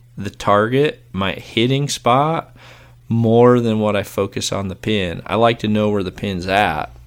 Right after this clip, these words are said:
but I also like to let my subconscious work on actually covering and aiming. Uh, next question here is from Eric Taylor.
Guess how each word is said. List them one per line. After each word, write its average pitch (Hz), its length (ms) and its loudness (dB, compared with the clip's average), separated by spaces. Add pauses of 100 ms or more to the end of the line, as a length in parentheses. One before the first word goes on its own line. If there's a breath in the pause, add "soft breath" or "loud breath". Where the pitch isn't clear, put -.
(160)
but 104 140 2
I 98 60 2
also 104 400 2
like 95 380 -4
to - 120 -8
let 98 240 -4
my 85 120 -8
subconscious 95 1040 -2
work 101 400 -4
on 95 240 -4
actually 90 600 -6 (500 loud breath)
covering 101 840 0
and 95 180 -8
aiming. 90 540 -6 (1400 loud breath)
Uh, 113 200 6
next 135 280 -2
question 165 320 2
here 131 180 0
is 123 120 -4
from - 200 -10
Eric 123 340 -2
Taylor. 131 560 0